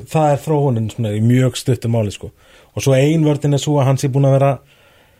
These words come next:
berjast gegn spillingu í Úkraínu og það, hann hafi verið að hugsa um spillinguna, sko,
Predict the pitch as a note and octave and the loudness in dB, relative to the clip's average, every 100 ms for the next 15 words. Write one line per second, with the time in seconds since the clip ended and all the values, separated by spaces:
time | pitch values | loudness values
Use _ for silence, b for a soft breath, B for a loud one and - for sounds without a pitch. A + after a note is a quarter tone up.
0 | b b _ B2+ C#3+ - D3 - D3 C#3+ | b b _ 0 0 -2 -6 -6 -8 -4
1 | D3+ C#3+ C#3+ C#3 D3+ D3+ C#3+ b b b | -4 0 -2 0 -2 -2 -4 b b b
2 | b - A2 C3+ C3+ - - - D3+ - | b -10 -2 0 0 -4 -10 -8 -6 -2
3 | C3+ C3 C3 - C3 - F3 F3+ F3+ F#3 | 0 2 0 0 -4 -2 -4 -2 -4 -6
4 | - | -8